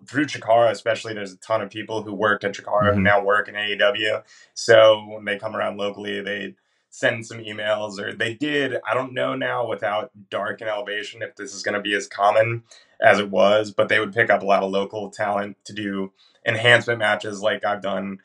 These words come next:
Speaker 1: or, uh, just to do security, extra work, that kind of stuff.
Speaker 2: Yeah, we saw, uh, we saw a few of their shows in the, the D C area. We saw, um, at the, the D C Sports Entertainment Complex, um,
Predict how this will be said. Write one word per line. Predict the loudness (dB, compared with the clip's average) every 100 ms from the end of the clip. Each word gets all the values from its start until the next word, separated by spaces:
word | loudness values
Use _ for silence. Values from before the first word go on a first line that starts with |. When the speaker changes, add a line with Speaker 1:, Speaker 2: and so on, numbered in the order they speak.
| _ _ _
Speaker 1:
or, | -8 -4 0
uh, | 0 2 0 -2 _ -18
just | -18 -12
to |
do | -12
security, | -12 -10 0 0 2 0
extra | 0 -2 -2
work, | -2 -2 -2
that | -6
kind | -6 -10
of |
stuff. | -6 -6 -6 _
Speaker 2:
Yeah, | 2 2
we | 2
saw, | -2 -2 -2 -2 -2
uh, | 0 0 0
we | 0 0
saw | 2 2 0 -4
a | -6
few | 0 2 4
of |
their | 4
shows | 2 2 2 2
in | 0
the, | 2 0 -2
the | -4 -4
D | -4
C | -4 0
area. | 2 2
We | 0
saw, | -2 0 0 0
um, | -2 -2 -4 -6
at | -6
the, | -2 -4 -4 -8
the |
D | -4 -4
C | -2 -6
Sports | 0 0 0 -2 -10 -12 -20 -20 -6
Entertainment | -2 2 4 4
Complex, | 2 2 2 2 2 -2 -8
um, | -4 -2 0 -2 -4